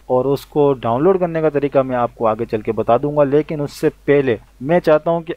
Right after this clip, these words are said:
आप ये पीएनजी collection जो है वो देख लें। अगर आपको ये collection पसंद आता है और आप ये डाउनलोड करना चाहते हैं तो फिर आप ये डाउनलोड कीजिएगा,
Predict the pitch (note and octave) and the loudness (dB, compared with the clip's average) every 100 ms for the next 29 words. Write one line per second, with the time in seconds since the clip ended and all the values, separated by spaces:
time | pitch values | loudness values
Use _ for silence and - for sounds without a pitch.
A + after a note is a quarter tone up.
0 | - C#3 D3 - D3 D3 - D#3 D#3 D3+ | -2 2 2 0 -6 -6 -6 -6 -6 -6
1 | D#3 - B2+ B2+ - D3+ C#3 A#2 B2+ B2+ | -8 -2 -2 -2 -4 -6 -4 -4 -2 -2
2 | B2+ - C#3 E3+ C#3 C#3+ - _ C3+ F3 | -2 2 2 2 -2 -6 -8 _ 0 4
3 | E3+ D#3+ F3 D#3+ D#3 D3 - D3 C#3+ _ | 4 2 -2 -6 -4 -4 -6 -14 -16 _
4 | - - F3 D3 - C3+ C3+ C#3 - C3+ | -8 -6 2 2 2 0 0 -2 -2 0
5 | C3+ B2+ B2 B2+ _ - A2+ A#2+ B2 C3 | 2 0 -4 -6 _ -6 -4 -2 -4 -4
6 | B2 A#2+ B2 A#2+ C#3 C3+ B2 - C#3 D#3+ | -6 -2 0 0 -4 -6 -8 -4 0 0
7 | - - B2 A#2+ B2+ A#2 A#2 A#2+ A#2+ - | 0 0 0 0 -6 -4 -6 -4 -6 -8
8 | C3 C#3+ C3+ C3 | -4 0 0 0